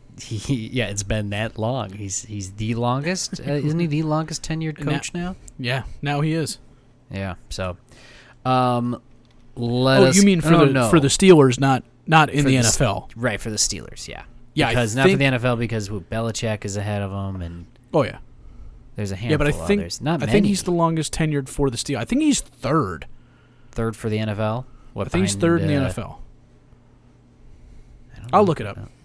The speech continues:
Speaker 1: Okay. Um, continuing on the picks for next week, we got the Denver Broncos going to Pittsburgh. They're playing the Steelers.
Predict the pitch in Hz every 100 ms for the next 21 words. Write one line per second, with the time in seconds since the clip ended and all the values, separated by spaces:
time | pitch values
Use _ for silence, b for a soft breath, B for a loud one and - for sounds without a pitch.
0 | b b b b - - 85 73 - -
1 | 117 120 117 117 113 143 - - 156 151
2 | 151 151 139 135 131 120 127 123 b b
3 | b b b b _ _ - - - -
4 | 139 131 139 - 143 151 135 131 - 131
5 | 123 120 120 123 123 139 139 156 139 123
6 | 120 110 135 131 - 147 151 139 - 123
7 | 113 107 - - 117 117 120 151 208 -
8 | -